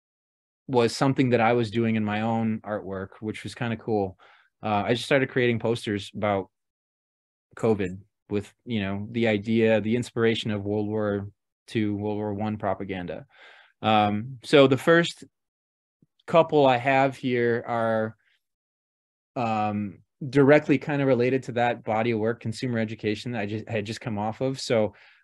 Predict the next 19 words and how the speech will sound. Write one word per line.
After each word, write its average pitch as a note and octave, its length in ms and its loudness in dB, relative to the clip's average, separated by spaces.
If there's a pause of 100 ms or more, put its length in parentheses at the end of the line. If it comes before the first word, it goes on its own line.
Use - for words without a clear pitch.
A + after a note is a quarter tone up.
(120)
um, G#2 480 0
the A#2+ 120 -8
first D#3+ 280 4
two D#3 220 8
are C#3 60 8
kinda, B2+ 260 -2
like, A#2 300 -2
just B2 320 -8
reflections A#2 720 -4
on G#2 200 -2
that, G#2 320 -4
you B2 100 -4
know, A#2 220 -4
using A2 340 -4
the A2 80 -4
character, A2+ 600 -2
using G#2+ 440 -2
the, G2+ 380 -2
um, F#2 480 -10